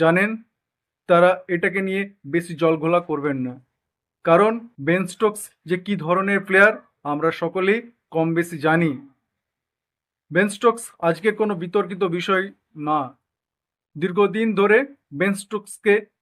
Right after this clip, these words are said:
এই বিতর্কের মধ্যে জড়াতে দেখেছি। আমরা বলতে পারি যে বেন স্টোকস ও বিতর্ক একটি মুদ্রার এপিঠ আর ওপিঠ। সে কারণে বেন স্টোকস থাকবে আর কোনো বিতর্ক থাকবে না, এটা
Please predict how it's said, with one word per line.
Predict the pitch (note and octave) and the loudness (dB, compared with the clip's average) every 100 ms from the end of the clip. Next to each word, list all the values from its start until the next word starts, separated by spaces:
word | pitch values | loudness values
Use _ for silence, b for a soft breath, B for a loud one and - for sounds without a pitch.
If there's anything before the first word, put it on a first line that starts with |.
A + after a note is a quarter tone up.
| _ | _
এই | F3+ E3 | -2 -2
বিতর্কের | F#3 G3+ G3 G3 F#3+ | -2 -2 0 -4 -4
মধ্যে | E3+ F#3+ A#3 - C3+ | -2 -2 -2 -6 0
জড়াতে | E3 F3 F3 D3+ | 4 4 2 -4
দেখেছি। | D#3 F#3 F3 C#3+ B2+ _ _ - | -2 -4 -4 -8 -10 _ _ -4
আমরা | E3+ G3+ E3 | 0 2 0
বলতে | F3+ F3+ G3+ | -2 0 0
পারি | G#3 A3 C#4 _ _ _ C#3 | 0 -2 -8 _ _ _ -8
যে | D3+ F3 F3+ _ C3 | -2 -2 -4 _ -6
বেন | F3+ F#3+ | -6 -6
স্টোকস | - A3+ A3 - _ D#3+ | -2 -2 -2 -16 _ -6
ও | C#3+ | -4
বিতর্ক | F3 F3 G#3+ A3 E3 B2+ - _ E3 | -6 2 2 2 -2 -2 -10 _ -4
একটি | F3 F3 G3+ F3+ | -4 -4 -8 -6
মুদ্রার | E3 F3+ G3+ G3+ _ D#3+ | -4 0 0 -2 _ -8
এপিঠ | E3 G#3 G#3+ - _ D#3+ | -6 -6 -10 -12 _ -6
আর | D#3+ F3 | -4 -8
ওপিঠ। | E3+ D#3 - _ _ _ _ - | -4 -6 -6 _ _ _ _ -6
সে | F#3 F3+ | -2 2
কারণে | G3 G3 G#3+ A#3+ - _ _ _ _ | 2 2 0 -4 -10 _ _ _ _
বেন | E3 F3+ - | -4 -4 -4
স্টোকস | G#3+ G#3 - - - E3 | -4 -4 -8 -20 -10 -6
থাকবে | D#3 D#3+ F3 E3 - - D#3 | -4 2 0 0 -8 -2 4
আর | D#3+ D#3 D#3+ | 4 2 -2
কোনো | D#3+ D3 B2+ | -4 -4 -6
বিতর্ক | D#3+ G3 F#3+ F#3+ F#3 | -10 -6 -6 -6 -2
থাকবে | F3+ G#3+ G3 | -2 0 -2
না, | C3+ - _ _ _ _ | -6 -14 _ _ _ _
এটা | D3 C#3 | -6 -2